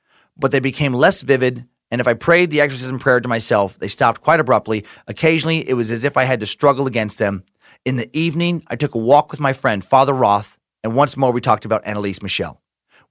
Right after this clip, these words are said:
And then we smelled the same ser-, series of stenches. Finally, now, I heard some of the details about the girl's affliction."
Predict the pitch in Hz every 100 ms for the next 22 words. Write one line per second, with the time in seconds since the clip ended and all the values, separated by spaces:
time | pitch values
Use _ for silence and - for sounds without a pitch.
0 | - 113 110 107 - 131 117 110 - 113
1 | 110 - 101 95 - 127 107 92 - 95
2 | 110 87 67 - - _ _ _ _ _
3 | - 165 160 135 101 107 123 104 - 107
4 | 101 147 - 139 131 117 113 117 113 98
5 | 92 92 104 104 107 104 90 87 87